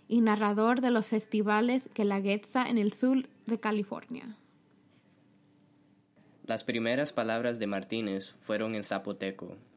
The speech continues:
Speaker 2: Aprendió zapoteco de su familia cuando era un niño.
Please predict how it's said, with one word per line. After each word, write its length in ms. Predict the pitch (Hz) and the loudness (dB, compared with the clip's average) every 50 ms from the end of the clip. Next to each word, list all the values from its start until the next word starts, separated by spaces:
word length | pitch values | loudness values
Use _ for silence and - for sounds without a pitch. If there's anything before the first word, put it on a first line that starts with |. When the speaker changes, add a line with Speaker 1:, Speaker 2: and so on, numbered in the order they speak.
| _ - - - | _ -20 -14 -10
Speaker 2:
Aprendió 460 | - 110 107 107 113 110 113 123 139 | -8 -6 -6 -4 -4 -4 -2 -2 -2
zapoteco 640 | 139 - 120 110 - 110 104 - 110 101 - 98 98 | -2 -2 -4 -4 -4 -6 -6 -6 -6 -6 -4 -4 -6
de 100 | 101 98 | -6 -6
su 140 | - 104 | -8 -8
familia 580 | - 101 95 104 117 120 117 107 92 90 87 90 - | -8 -6 -4 -4 -4 -4 -4 -4 -4 -6 -8 -8 -8
cuando 240 | - 98 98 98 98 | -6 -4 -4 -2 -2
era 200 | 101 107 113 110 | -2 -2 -2 -2
un 140 | 110 110 110 | -2 -4 -4
niño. 340 | 107 104 98 92 90 - | -4 -4 -6 -6 -8 -10